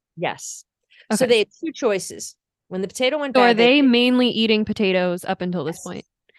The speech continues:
Speaker 1: Yes.
Speaker 2: And they are shipping everything else to England?
Speaker 1: Yes.
Speaker 2: Okay.
Speaker 1: Now, apparently you can, s-, you can, and anybody listening to this can Google <laughs> this too. Apparently you can survive on potatoes. Um,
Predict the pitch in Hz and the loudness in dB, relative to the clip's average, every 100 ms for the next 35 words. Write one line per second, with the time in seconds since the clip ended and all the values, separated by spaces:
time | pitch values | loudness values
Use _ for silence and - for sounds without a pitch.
0 | - 175 - - 196 196 190 202 233 226 | -8 -8 -8 -4 -2 0 0 0 0 2
1 | 220 - 196 196 175 175 - 107 - - | 0 0 -2 -2 -4 -6 -10 -12 -12 -12
2 | 190 - _ _ - 180 - - _ _ | -16 -20 _ _ -12 -10 -10 -20 _ _
3 | 185 - _ _ _ 240 220 131 - _ | -14 -14 _ _ _ -4 -2 -4 -10 _
4 | _ _ _ _ _ 214 214 403 494 302 | _ _ _ _ _ -6 -4 -2 -2 -2
5 | 262 262 254 - - 185 _ _ 233 277 | -6 -6 -8 -8 -12 -14 _ _ -6 -4
6 | 254 277 339 320 247 240 226 208 226 247 | -6 -6 -2 0 -2 -2 -4 -4 -4 -4
7 | 254 247 - - 208 220 220 208 190 190 | -4 -4 -8 -10 -8 -6 -6 -6 -8 -8
8 | 190 - - 190 170 214 214 226 220 240 | -8 -12 -10 -10 -6 -4 0 2 0 -2
9 | - - 294 214 190 - - - 240 233 | -4 -2 2 2 0 -6 -20 -10 -8 -4
10 | 320 415 330 302 349 320 349 269 269 349 | -2 -2 -4 -6 -6 -6 -4 0 2 2
11 | 302 302 349 494 214 151 - _ _ _ | 0 -2 -2 0 -2 -4 -12 _ _ _
12 | _ - 262 262 254 240 | _ -4 -2 0 -2 -4